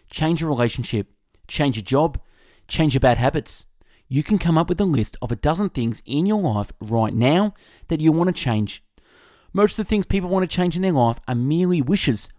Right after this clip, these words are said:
with no thought of ever taking action towards the changes they want to see or wish for things to happen without wanting to put in the work to see those changes come about. But out of the dozen of the things you want to change, there might be one or two major things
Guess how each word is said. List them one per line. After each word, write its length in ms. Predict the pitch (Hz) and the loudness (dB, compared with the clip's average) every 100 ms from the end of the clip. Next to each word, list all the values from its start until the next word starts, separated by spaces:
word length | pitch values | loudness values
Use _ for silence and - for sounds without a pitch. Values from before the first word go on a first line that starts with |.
| _ | _
with 160 | 98 170 | -6 2
no 160 | 190 | 2
thought 400 | 190 - 151 139 - | 2 0 0 0 -4
of 120 | 107 - | -6 -4
ever 160 | 147 | -4
taking 340 | - 175 - - | -2 -2 -2 -2
action 420 | 120 - 117 107 - _ _ | -2 -2 -4 -4 -10 _ _
towards 480 | - 202 170 160 - | -2 0 2 0 0
the 100 | 180 | -6
changes 420 | - 117 110 113 | -2 0 0 0
they 100 | 117 | 0
want 200 | 117 190 | 0 0
to 60 | - | 0
see 320 | 123 107 - - | -2 -2 -4 4
or 180 | 190 185 | 4 6
wish 220 | 160 - | 2 -2
for 100 | 170 | -6
things 300 | - 131 - | -4 -4 -2
to 100 | 117 | -4
happen 320 | 120 143 147 - _ - | -2 -2 -4 -6 _ -10
without 300 | - 190 175 | -2 0 0
wanting 260 | 147 156 156 | 0 0 -2
to 100 | 160 | -4
put 180 | 151 | -4
in 100 | 147 | -2
the 60 | 165 | -2
work 320 | 127 107 107 - _ - | 2 2 0 -6 _ -12
to 100 | 156 | -4
see 160 | 156 131 | 0 2
those 200 | 123 - | 2 2
changes 340 | 123 107 107 | -2 -2 -4
come 160 | - 110 | -4 -2
about. 440 | 107 104 98 - _ - - | 0 -2 -2 -10 _ -20 -6
But 120 | 127 | 0
out 160 | 151 175 | 2 2
of 40 | |
the 100 | 147 | 2
dozen 400 | - - - 190 | 0 -2 -2 -2
of 100 | 185 | 0
the 80 | 202 | 0
things 320 | - 131 120 | 2 0 2
you 80 | 113 | -2
want 160 | 127 123 | 0 -2
to 60 | |
change, 500 | - 156 160 170 - - _ - | -2 -2 -2 -4 -6 -18 _ -4
there 140 | 123 | -2
might 300 | 117 151 - | 0 0 0
be 140 | 131 | -2
one 220 | 110 123 170 | 0 0 0
or 80 | |
two 240 | - 165 120 | 0 0 2
major 480 | 110 123 190 - 208 | 2 2 0 -2 -4
things 440 | - 110 117 | 0 0 0